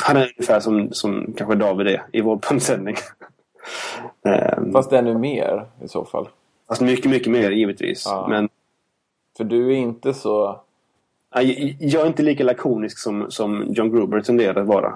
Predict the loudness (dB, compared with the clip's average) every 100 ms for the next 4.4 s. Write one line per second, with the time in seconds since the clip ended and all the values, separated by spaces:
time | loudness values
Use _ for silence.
0 | -4 -2 -2 -6 -8 -6 -6 -12 _ _
1 | _ -10 0 0 2 -2 -4 -8 -8 -10
2 | -18 _ _ _ _ _ _ _ _ _
3 | _ _ _ _ _ -10 0 2 4 4
4 | 4 4 2 -2